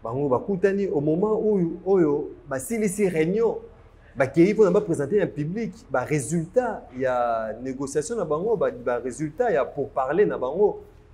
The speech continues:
bombardement, ya ba positionnement na bango esalami, na ba, ni, ni, hélicoptère, et bombarder ba positionnement na bango. Est-ce que les négociateurs, bazalaki trahi te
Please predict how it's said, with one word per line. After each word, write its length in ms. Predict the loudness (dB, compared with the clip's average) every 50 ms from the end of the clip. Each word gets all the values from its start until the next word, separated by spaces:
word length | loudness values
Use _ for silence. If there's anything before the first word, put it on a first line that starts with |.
| -20 -20 -20 -20 -20 -20 -20 -20 -20 -20 2 6
bombardement, 760 | 6 6 8 8 6 4 4 4 4 4 6 6 4 6 6
ya 120 | 4 4
ba 100 | 2 2
positionnement 600 | 4 4 4 4 4 2 2 2 4 4 4 4 2
na 100 | 2 2
bango 240 | 0 0 2 2
esalami, 540 | 0 0 -2 -4 -4 -4 -4 -4 -6 -10 -12 -14 -18 -20 -20 -20 -20 -20 -20 -20 -14 -10
na 80 | -8 -4
ba, 500 | -2 -2 0 0 0 0 0 -2 -2 -6 -8 -8
ni, 220 | -6 -6 -6 -4
ni, 100 | -4 -2 -4 -2 -2
hélicoptère, 640 | 0 2 2 2 4 2 2 4 4 2 4 2 0 -6 -10 -10 -8
et 60 | -4 2
bombarder 520 | 4 4 6 6 4 2 2 2 2 4
ba 100 | 4 4
positionnement 500 | 2 -2 -6 -6 -8 -10 -8 -6 -6 -6
na 100 | -4 -6
bango. 340 | -6 -8 -6 -6 -8 -8 -8 -12 -18 0 2
Est-ce 180 | 2 2 2 2
que 300 | 2 2 2 2 0 -2 -8 -8 0
les 120 | 2 4
négociateurs, 840 | 4 4 4 4 2 0 0 0 -2 -2 0 2 2 2 2 0 -4 -10 -14 -18 -20 -20 -20 -20 -12 -4
bazalaki 520 | -2 0 2 4 4 4 4 4 0 -2
trahi 440 | -2 -4 -4 0 2 4 4 4 2 2
te 300 | 2 4 4 4 2